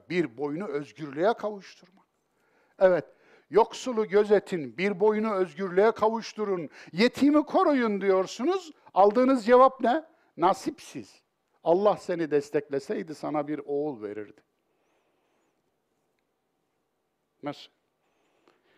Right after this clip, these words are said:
Benzerlerini bugüne taşıyın, bugüne. Bu bir mantıktır. Ebu Cehil ölür, Ebu Cehillik ölmez. Firavun ölür, Firavunluk ölmez. Ebu Leheb ölür, Ebu Leheblik ölmez.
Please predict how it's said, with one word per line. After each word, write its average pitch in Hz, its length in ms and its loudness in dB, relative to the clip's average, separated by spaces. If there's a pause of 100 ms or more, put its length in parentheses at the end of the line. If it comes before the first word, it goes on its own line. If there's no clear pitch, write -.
(220)
Benzerlerini 196 880 4
bugüne 190 400 0
taşıyın, 113 520 -8 (200)
bugüne. 123 500 -10 (960)
Bu 151 140 -14
bir 196 80 -4
mantıktır. 190 680 0 (760)
Ebu 190 320 0
Cehil 185 360 2
ölür, 190 300 0
Ebu 170 300 0
Cehillik 156 500 -2
ölmez. 131 460 -6 (1400)
Firavun 214 440 2
ölür, 269 300 4
Firavunluk 190 640 -2
ölmez. 147 520 -4 (260)
Ebu 226 320 2
Leheb 214 320 2
ölür, 208 260 0
Ebu 180 340 0
Leheblik 160 440 0
ölmez. 135 760 -8